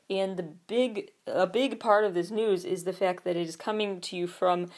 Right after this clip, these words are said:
the producer and screenwriter of Sky Castle, the instant classic of K-dramas. So that's, it's gonna be great. It's gonna be great, high quality content. Very excited for Jisoo.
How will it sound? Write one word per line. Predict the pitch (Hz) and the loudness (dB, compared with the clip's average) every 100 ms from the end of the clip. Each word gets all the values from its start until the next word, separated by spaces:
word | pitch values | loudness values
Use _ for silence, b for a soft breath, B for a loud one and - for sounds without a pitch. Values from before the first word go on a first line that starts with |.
| B B | B B
the | 170 202 | -8 -8
producer | 202 190 185 226 254 214 | -2 0 0 -2 -2 -2
and | 185 190 | -2 -4
screenwriter | - 196 190 185 175 175 | -4 -2 0 2 2 4
of | - - | 2 0
Sky | - - - 170 170 | -4 -4 4 4 4
Castle, | - - - - - - - B B - | -2 -8 -8 -8 -8 -8 -12 B B -12
the | 165 185 180 202 b b 208 | -6 -2 -2 -4 b b -2
instant | 220 214 214 185 | 0 0 -4 -6
classic | - 190 180 180 - - - - _ - | 0 2 2 0 -6 -8 -8 -16 _ 0
of | 175 175 | 2 0
K-dramas. | - 190 180 160 170 160 147 - | -4 -2 -2 0 0 0 -2 -4
So | - 185 175 175 175 B B B | 2 4 6 4 0 B B B
that's, | 170 165 165 175 220 226 - | -16 -14 -10 6 6 6 0
it's | 190 226 220 | -2 0 0
gonna | - 240 | 2 4
be | 190 175 | 4 0
great. | 170 170 - - | 0 2 2 0
It's | 180 | -4
gonna | - 185 | 0 2
be | 185 | 0
great, | 175 - 190 196 | 0 4 4 4
high | 202 | -4
quality | 185 196 185 180 165 | 0 4 6 4 2
content. | 160 - 170 165 160 156 | -4 -6 -6 -6 -6 -2
Very | 165 | -2
excited | 165 - 180 170 160 | -2 0 0 0 -2
for | 165 | -6
Jisoo. | 165 160 165 - 165 | -6 -6 -6 -4 -4